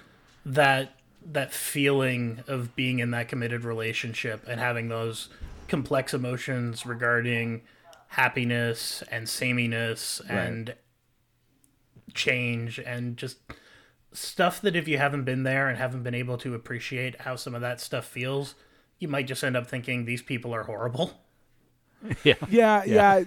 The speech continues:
Speaker 2: that's definitely possible. I mean,
Speaker 3: I get
Speaker 2: for
Speaker 3: that.
Speaker 2: sure. Like, and that, but that is a, that's also kind of a valid takeaway, right? Like, there's also a,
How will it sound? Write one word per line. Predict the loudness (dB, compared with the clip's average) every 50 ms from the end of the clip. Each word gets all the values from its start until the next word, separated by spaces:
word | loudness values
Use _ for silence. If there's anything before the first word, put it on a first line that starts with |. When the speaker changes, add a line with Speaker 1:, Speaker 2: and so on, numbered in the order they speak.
| 4 6
Speaker 2:
that's | 6 6 6 6 6
definitely | 6 6 8 6 4
possible. | 4 2 2 4 4 4 2 2 2 2 4 4
I | 6 6 8
mean, | 8 6 4 4 0 -6 -12 -16 -16 -14 -10 -8
Speaker 3:
I | -6
get | -4 -2 2
Speaker 2:
for | 4 4
Speaker 3:
that. | 4 4
Speaker 2:
sure. | 4 4 4 4 2 0 0 4
Like, | 4 4 4 2 0 0
and | 2 2 4
that, | 4 2 2 4
but | 2 4 4
that | 4 4 4
is | 4 10 10
a, | 10 10 10 4 -6 0
that's | 2 2 2 2 2
also | 6 6 6 8 6 4 2
kind | 2 -4 -2 0 0 4 4 6
of | 6
a | 6 4
valid | 4 4 2 2 2 2 2
takeaway, | 0 0 0 0 -6 -6 -4 -2
right? | 0 2 2
Like, | 2 4 6
there's | 6 4 6
also | 8 8 8 8 10 8 8 10
a, | 10 8 6 4